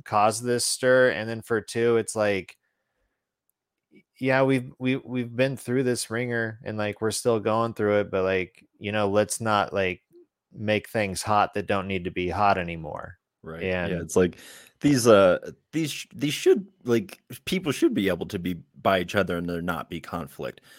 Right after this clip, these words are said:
Speaker 2: But before we stray into waters that are, uh, way outside of a comic book podcast,
Speaker 1: Yeah.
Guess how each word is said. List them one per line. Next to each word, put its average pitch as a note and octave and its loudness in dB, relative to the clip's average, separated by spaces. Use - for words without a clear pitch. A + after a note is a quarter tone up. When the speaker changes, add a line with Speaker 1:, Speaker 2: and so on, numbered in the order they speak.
Speaker 2:
But C3 2
before F3+ 6
we C#3+ 0
stray A2+ 2
into G#2 0
waters F#2 2
that F2 0
are, E2 2
uh, C#2 0
way F2 -4
outside E2+ -2
of D#2+ -10
a D#2 -8
comic G#2+ -4
book F2 -6
podcast, E2 -4
Speaker 1:
Yeah. A#2 2